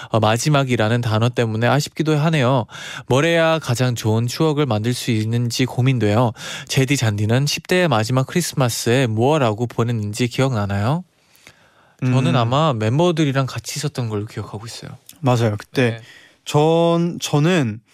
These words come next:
Speaker 2: 그 아마 크리스마스 날에는 같이 있었나? 근데 기억이 안 나는데
Speaker 1: 네.
Speaker 2: 아무튼 그 크리스마스, 십 대 마지막 크리스마스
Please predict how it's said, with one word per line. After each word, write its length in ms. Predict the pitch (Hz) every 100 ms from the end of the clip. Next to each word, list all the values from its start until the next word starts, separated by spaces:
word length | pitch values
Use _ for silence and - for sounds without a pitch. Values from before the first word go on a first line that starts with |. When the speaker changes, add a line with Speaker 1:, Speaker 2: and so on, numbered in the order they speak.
| - - - _ _ -
Speaker 2:
그 220 | 147 131
아마 240 | 123 139
크리스마스 500 | 123 - - 254 -
날에는 1300 | 120 120 160 190 185 165 139 - - _ _ 143 143
같이 220 | 123 - -
있었나? 300 | 113 117 131
근데 220 | 135 120
기억이 200 | - 131
안 80 | 107
나는데 300 | 104 117 117
Speaker 1:
네. 60 | 110
Speaker 2:
아무튼 360 | 135 131 139
그 120 | 117
크리스마스, 720 | 123 220 208 208 202 - 160 -
십 220 | - -
대 160 | 214
마지막 400 | 151 123 139 170
크리스마스 800 | 170 190 - 165 147 - 139 135